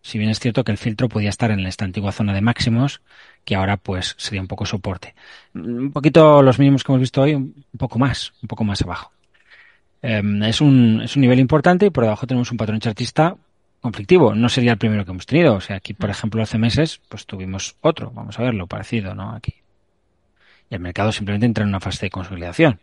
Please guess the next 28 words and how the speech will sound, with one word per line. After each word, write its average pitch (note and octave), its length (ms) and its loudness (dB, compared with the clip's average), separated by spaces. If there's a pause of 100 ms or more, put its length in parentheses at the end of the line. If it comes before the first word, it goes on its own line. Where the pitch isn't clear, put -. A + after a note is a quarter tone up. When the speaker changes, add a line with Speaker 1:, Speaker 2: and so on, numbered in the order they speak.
Speaker 1:
Es - 60 -20
decir, G#2 120 -12
no, F#2+ 300 -12 (680)
no G#2 240 -12
tiene C3+ 200 0
por G#2+ 120 -2
qué G#2+ 80 -4
haber G2 160 -2
más. C3+ 240 2
La G2+ 80 -4
tendencia A2 320 -2
a A#2+ 40 2
mí B2+ 120 4
me B2+ 100 2
parece, A#2 300 0
de A2+ 160 0
hecho, A#2 200 -6
que G#2+ 160 -6
no A2 520 0
está A2+ 480 0
ni A2 160 0
mucho A#2 320 -2
menos A2 320 -4
en F#2+ 160 -6
duda. G#2+ 320 -2
Es F#2 80 -10
decir, G2 220 -10
el, F#2+ 320 -6